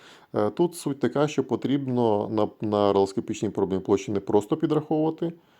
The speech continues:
дерева всі, які з, е, з, треба робити розподіл цих дерев за к-, категоріями стану. Дивитися відповідно у,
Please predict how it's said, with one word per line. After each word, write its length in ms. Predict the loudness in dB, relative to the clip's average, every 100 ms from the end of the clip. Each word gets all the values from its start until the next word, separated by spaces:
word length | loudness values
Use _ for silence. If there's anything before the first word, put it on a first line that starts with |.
| _ _
дерева 420 | 0 2 4 2
всі, 400 | -2 -4 -6 -4
які 320 | -6 -4 -4
з, 200 | -4 -2
е, 220 | 2 2 2
з, 380 | 0 -2 -2 -4
треба 300 | 0 4 6
робити 680 | 4 4 0 2 0 2 0 -8 _ -2
розподіл 720 | -2 -2 _ 0 0 -2 -4 -12 _ _ _ _
цих 220 | -4 -2
дерев 400 | 2 4 4 0
за 200 | -2 -4
к-, 160 | -4 -8 _
категоріями 640 | -4 -2 0 0 0 -2
стану. 400 | -6 -10 -10 -12 _ _ _ -20 _ _
Дивитися 440 | 2 2 2 0
відповідно 520 | -2 -2 0 2 2
у, 500 | 0 -2 -2 0 -2